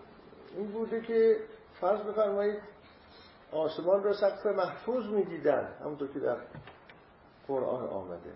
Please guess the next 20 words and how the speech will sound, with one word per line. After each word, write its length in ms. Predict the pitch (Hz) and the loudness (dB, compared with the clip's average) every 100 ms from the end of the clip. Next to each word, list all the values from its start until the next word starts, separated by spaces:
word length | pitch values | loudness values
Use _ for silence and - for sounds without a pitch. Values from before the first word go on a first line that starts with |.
| - | -2
خیلی 240 | 233 269 | 2 2
خوب، 200 | 202 - - - - - - - - - - | 0 -8 -14 -18 -20 -20 -20 -20 -20 -20 -4
همون 220 | 196 254 285 | 2 4 4
آسمان 680 | - 214 208 196 196 196 | 6 4 4 4 6 6
سقف 400 | 196 - 190 - | 4 2 0 0
محفوظ 720 | 190 196 185 - 254 302 226 - - - - | 0 0 0 -2 -2 2 2 0 -8 -18 0
که 60 | 185 | 2
اونجوری 420 | 196 160 170 196 | 2 -2 0 2
می‌دیدن، 760 | 185 196 196 190 208 247 294 294 - - - - - - - - - - - - - | 6 4 2 4 4 6 0 -2 -8 -20 -20 -20 -20 -20 -20 -20 -20 -20 -20 -20 -2
اون 260 | 226 262 214 | 0 2 8
برای 380 | 196 175 165 | 10 10 8
اونها 420 | 156 151 143 143 143 | 4 0 0 2 6
آیات 480 | 143 131 127 123 | 8 8 8 4
خدا 300 | 113 113 107 | -4 -4 -4
بود. 280 | 101 87 87 - | -6 -8 -6 2
امروز 340 | 185 214 269 | 2 2 0
اگر 340 | 294 285 285 - - - - | 0 0 -2 -4 -18 -20 -6
کهکشان‌های، 1000 | - 190 185 185 190 175 165 175 175 170 | 0 2 2 -2 0 0 2 4 4 2
نمی‌دونم، 440 | 170 170 165 156 - - - - - - 120 | -2 0 0 0 -6 -16 -20 -20 -20 -16 -2
میلیون‌ها 800 | 165 165 165 160 165 165 160 | 2 2 2 2 4 4 4